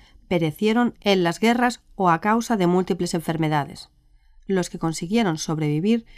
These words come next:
se vieron obligados a abandonar sus tierras y remontarse por las montañas. Evidentemente, estas catástrofes fueron la causa de la casi completa destrucción de la población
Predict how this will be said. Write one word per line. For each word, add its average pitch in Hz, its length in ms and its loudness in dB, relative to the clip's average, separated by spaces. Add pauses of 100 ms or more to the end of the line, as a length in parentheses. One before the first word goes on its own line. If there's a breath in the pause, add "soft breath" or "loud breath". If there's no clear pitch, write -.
(160 soft breath)
se - 200 -4
vieron 214 280 2
obligados 180 540 -2
a 180 180 0
abandonar 160 420 0
sus - 240 -10
tierras 165 460 -4 (260 soft breath)
y 220 120 0
remontarse 170 680 -2
por 180 200 -4
las 175 140 -2
montañas. 156 680 -4 (1120)
Evidentemente, 190 880 0 (340 soft breath)
estas 247 320 -2
catástrofes 175 720 -4 (160)
fueron 190 400 2
la 147 120 0
causa 202 460 -2 (260 soft breath)
de 185 100 -2
la 151 120 0
casi 165 260 -4
completa 170 520 -2
destrucción 170 640 -2
de 214 80 2
la 170 140 0
población 165 600 -4